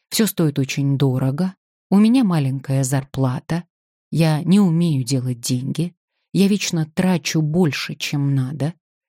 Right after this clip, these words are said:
так трудно найти работу, где будут много платить. Не могу понять, на что вообще уходят мои деньги. С моей профессией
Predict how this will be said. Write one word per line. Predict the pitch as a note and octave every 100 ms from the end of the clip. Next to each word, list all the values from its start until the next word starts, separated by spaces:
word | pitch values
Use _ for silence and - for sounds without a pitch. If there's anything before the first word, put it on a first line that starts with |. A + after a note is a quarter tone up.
| _ _
так | - D3+
трудно | E3 E3 D3 C#3
найти | C#3 C3+ -
работу, | C#3 C#3+ E3 G#3 D3+ C#3+ D#3+
где | - C#3+
будут | D3 G3 G3+ F3
много | E3+ D3 C#3 C#3
платить. | C3+ D#3 D#3+ - - - - _ _ _ _ -
Не | F3+
могу | F3+ E3 C3+
понять, | - C#3 D#3+ G#3 - _ _ -
на | E3
что | - F#3+
вообще | E3+ F3+ F3+ - C#3
уходят | D#3 - F3 G3 C#3 C#3
мои | C#3 C3+ C#3
деньги. | D3+ D3+ C#3 D#3+ D3+ - _ _ _ _ -
С | F3+
моей | D3+ C#3 C3+
профессией | C#3 C3+ - A3 - - C#3+ C#3